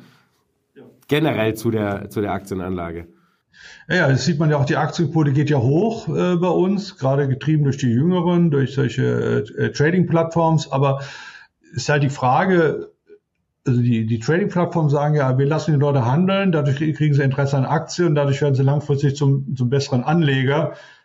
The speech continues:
Speaker 1: Komma, wenn's so wäre, würden aber die Trading-Plattformen nichts mehr verdienen, ne? Also da bin ich sehr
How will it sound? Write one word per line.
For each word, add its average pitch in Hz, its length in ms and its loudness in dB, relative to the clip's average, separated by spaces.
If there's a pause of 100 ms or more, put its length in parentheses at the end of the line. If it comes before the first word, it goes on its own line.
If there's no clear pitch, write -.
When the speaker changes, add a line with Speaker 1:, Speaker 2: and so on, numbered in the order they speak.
(180)
Speaker 1:
Komma, 139 460 0
wenn's 131 300 0
so 143 140 2
wäre, 151 560 2
würden 143 200 2
aber 139 120 0
die 127 120 -2
Trading-Plattformen 143 580 0
nichts 139 160 0
mehr 147 80 0
verdienen, 135 480 2
ne? 127 220 0
Also 139 280 2 (120)
da 151 80 0
bin 156 160 0
ich 143 120 2
sehr 139 440 0